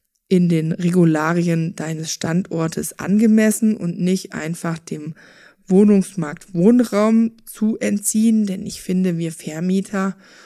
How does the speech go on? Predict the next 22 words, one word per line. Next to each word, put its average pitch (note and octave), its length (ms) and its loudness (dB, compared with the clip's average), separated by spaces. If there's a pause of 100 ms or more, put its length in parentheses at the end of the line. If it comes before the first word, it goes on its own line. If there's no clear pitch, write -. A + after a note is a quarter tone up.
(160)
oder E3+ 240 -2
auch - 180 -10
wir D3 100 -10
Gastgeber F3 840 -4 (440)
haben F#3+ 380 -2
auch E3+ 400 -4
eine D#3 600 -10 (240)
Verpflichtung D#3+ 1120 -6 (360)
dem E3+ 160 -2
Markt F#3+ 340 -4
gegenüber, G3 880 0 (520)
dass F3+ 340 -4
wir F3 480 -2 (480)
nicht A3 320 2
nur G#3 380 4
das F#3+ 200 -6
letzte F#3 340 -2
Loch F3+ 440 -2
mit F3 220 -2
Betten F#3+ 240 -2
vollstopfen G3 880 -2
und E3+ 520 -6